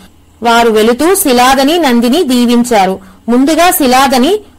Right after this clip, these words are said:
"ఆయుర ఆరోగ్యాలతో కలకాలం సంతోషంగా జీవించు" అని దీవించారు. అ-,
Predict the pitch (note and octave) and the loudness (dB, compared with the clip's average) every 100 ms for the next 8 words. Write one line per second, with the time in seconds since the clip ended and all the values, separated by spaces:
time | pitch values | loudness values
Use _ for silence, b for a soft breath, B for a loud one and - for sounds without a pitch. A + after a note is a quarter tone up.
0 | - A3 A#3+ D#4 E4 C#4+ C4+ B3+ B3 A#3 | -4 0 0 2 2 2 2 0 2 0
1 | A#3 E4+ D#4 B3 C4+ C#4 D4+ D4+ B3 A#3+ | 2 0 0 0 0 0 0 0 0 0
2 | B3+ C#4 B3+ C4 A3+ A#3 A3 A3 A3 C#4+ | 0 0 0 0 0 -2 0 0 0 0
3 | C4+ C4+ A#4 B B B G#3+ B3 A#3+ A3+ | 0 0 -2 B B B -4 -2 0 0
4 | A3+ F#3+ F#3+ - | 0 -2 -2 -6